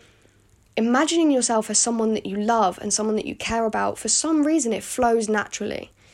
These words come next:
You can think of it naturally. Even if you have to physically say it to your best friend, you have to do a little bit of action role play, and then they record what you're saying so you can hear it back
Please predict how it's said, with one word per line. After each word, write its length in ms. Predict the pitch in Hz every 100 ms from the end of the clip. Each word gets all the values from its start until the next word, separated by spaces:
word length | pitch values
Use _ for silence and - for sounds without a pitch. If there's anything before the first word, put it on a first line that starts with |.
| _ -
You 140 | 214
can 140 | 220 214
think 360 | - 254 247
of 100 | 220
it 100 | 214
naturally. 420 | 208 - - -
Even 200 | - 277
if 140 | 359 320
you 60 |
have 140 | 277 285
to 100 | 262
physically 500 | - 277 240 214 220
say 300 | 214 214 196
it 180 | - -
to 280 | - 254 269
your 200 | 240 214
best 300 | 196 - -
friend, 400 | 185 - 226 - - -
you 60 |
have 60 | 220
to 80 | 220
do 140 | 262
a 20 |
little 160 | 262 226
bit 160 | 220 202
of 80 |
action 340 | 208 - 214 202
role 220 | 202 202
play, 260 | 202 190 196
and 140 | 214
then 80 | 208
they 140 | 202
record 460 | 196 - 240 220 220
what 120 | -
you're 100 | 196
saying 360 | - 214 - -
so 120 | 226
you 120 | 220
can 100 | 208
hear 300 | - 233 233
it 100 | -
back 340 | 143 - -